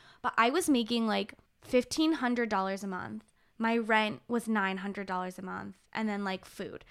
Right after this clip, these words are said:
I, like, had no money to do anything with friends. So I'm, like, I didn't have, like, a particularly, like, sad time because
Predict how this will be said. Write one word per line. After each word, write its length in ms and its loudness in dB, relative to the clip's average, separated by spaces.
I, 160 4
like, 220 2
had 240 0
no 440 4
money 580 -2
to 100 -8
do 500 -4
anything 800 -4
with 180 -8
friends. 380 -8
So 100 -2
I'm, 180 4
like, 240 0
I 120 10
didn't 300 6
have, 360 4
like, 160 2
a 60 2
particularly, 500 0
like, 220 0
sad 580 4
time 460 2
because 420 -2